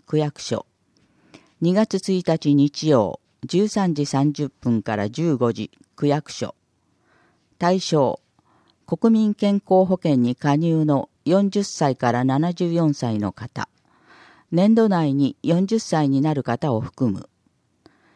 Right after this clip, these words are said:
後期高齢者医療制度に加入している方。持ち物、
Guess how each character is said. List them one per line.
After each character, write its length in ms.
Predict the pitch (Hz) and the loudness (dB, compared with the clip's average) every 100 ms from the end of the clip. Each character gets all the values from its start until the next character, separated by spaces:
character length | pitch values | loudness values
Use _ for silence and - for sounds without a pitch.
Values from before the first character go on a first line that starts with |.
| _ _ | _ _
後 240 | 247 208 | 4 4
期 240 | 180 143 135 | 4 -2 -2
高 260 | - 185 | 2 2
齢 220 | 185 160 151 | 4 2 0
者 220 | 143 135 | 0 0
医 80 | 147 | 0
療 260 | 196 190 | 0 0
制 300 | 190 185 165 | 0 0 2
度 120 | 147 151 | 2 2
に 220 | 127 - - | 0 -2 -4
加 140 | 160 | 0
入 220 | 165 165 | 2 0
し 120 | 156 | -2
て 140 | - 139 | -2 0
い 120 | 123 | 0
る 120 | 113 | -4
方。 360 | - 113 - - _ _ _ _ _ _ _ _ _ - | -6 -8 -6 -8 _ _ _ _ _ _ _ _ _ -2
持 140 | 156 | 0
ち 160 | 151 214 | 2 2
物、 360 | 190 127 98 | 2 2 -2